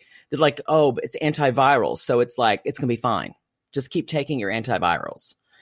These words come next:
And they still don't know if it's, like, somewhat effective. Um, but, like, I was told that, and I was told that you couldn't get it from touching something, or you could get it from touching something. Now we know a little bit more,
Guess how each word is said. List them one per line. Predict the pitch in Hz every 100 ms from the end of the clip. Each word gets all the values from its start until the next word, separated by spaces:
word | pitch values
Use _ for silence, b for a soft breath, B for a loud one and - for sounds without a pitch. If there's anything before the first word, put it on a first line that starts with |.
| b
And | 143 147
they |
still | 143 - 175 202 226
don't | 151 -
know | 110 104
if | 101
it's, | - -
like, | 98 - _ -
somewhat | - 117 107
effective. | 90 - 147 - - - _ b b b _ 127
Um, | 127 127 120 120 120 117 110 - -
but, | 110 135 120
like, | 123 120 110 98 - b b b _ -
I | 139
was | 151
told | - 131 95 127
that, | 233 208 190 185
and | 123
I | 120
was | 117
told | 117 131 117 113 104
that | 117 -
you | 104 98
couldn't | - 170 131
get | 110 120
it | 120 -
from | 101 87
touching | 80 185 160 196 170
something, | - 156 175
or | 120
you | 90 85
could | - 233 208
get | 240
it | 233
from | 247 233
touching | 240 233 220
something. | 226 190 175 160 -
Now | 156 160 180
we | 185 165
know | 135
a |
little | 131 147
bit | 143 143
more, | 135 135 135